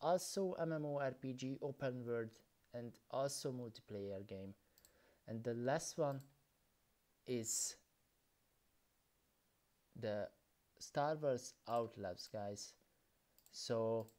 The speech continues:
this was, this was the list in the, this year. So if you like it or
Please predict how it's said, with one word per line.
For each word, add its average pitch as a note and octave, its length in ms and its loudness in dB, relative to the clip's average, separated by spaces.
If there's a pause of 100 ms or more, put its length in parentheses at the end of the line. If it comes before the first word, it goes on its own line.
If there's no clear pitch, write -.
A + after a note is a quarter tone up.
(1500)
this C3+ 220 -4
was, D3 420 2 (640)
this D3 240 0
was G#3+ 200 6
the C#3+ 300 -2
list B2 480 -2 (1000)
in A#2 220 -4 (260)
the, A#2 220 4 (220)
this A#2+ 320 -4
year. D#3+ 320 4 (720)
So C#3 280 8
if C#3+ 240 8
you C#3 360 12 (720)
like E3 360 8
it - 260 2 (240)
or A#2 400 6